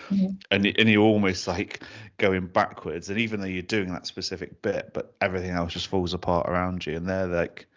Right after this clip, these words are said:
Speaker 2: the hardest bit. So I guess, yeah, just to try and alleviate that pressure of overthinking and just trying to let it happen, which is the hardest thing ever, 'cause you just want it to happen. <laughs>
Speaker 1: Yeah, it's like the more you force it, the worse it gets. <laughs> So
Speaker 2: Yeah.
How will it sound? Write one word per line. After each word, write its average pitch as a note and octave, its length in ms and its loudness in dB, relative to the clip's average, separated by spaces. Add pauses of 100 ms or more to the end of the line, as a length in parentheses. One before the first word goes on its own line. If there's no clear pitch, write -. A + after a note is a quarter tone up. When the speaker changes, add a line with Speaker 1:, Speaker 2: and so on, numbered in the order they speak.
(320)
Speaker 2:
the F2+ 80 -8
hardest F2 400 -4
bit. - 160 -6
So F2 180 -2
I F2 80 0
guess, - 460 -6 (240)
yeah, F#2+ 180 -2
just G#2+ 200 -4
to - 80 -4
try F#2+ 340 4
and E2+ 260 -2 (1080)
alleviate F#2 720 0
that - 200 -8
pressure F2 380 -6
of E2 100 -8
overthinking E2+ 1080 -4
and E2+ 80 -8
just - 280 -6
trying E2+ 320 -4
to E2 120 -4
let E2 160 0
it - 60 -4
happen, F#2 340 -4
which E2+ 160 -4
is E2+ 100 -4
the - 80 -4
hardest F2+ 460 2
thing F2 140 -4
ever, E2+ 160 -4
'cause - 180 -8
you F2 100 -4
just F2 280 -4
want E2 260 0
it - 120 -6
to - 80 -8
happen. - 300 -8
<laughs> - 100 -4 (680)
Speaker 1:
Yeah, B3+ 180 10
it's A3+ 60 8
like A3+ 120 8
the A#3 60 10
more A#3+ 220 10
you B3 220 8
force A#3 320 8
it, F#3 100 6
the F#3 120 -4 (160)
worse F#3+ 280 0
it G#3 120 -10
gets. B3+ 360 -2
<laughs> C4 180 2
So B3+ 80 10 (120)
Speaker 2:
Yeah. A2 240 6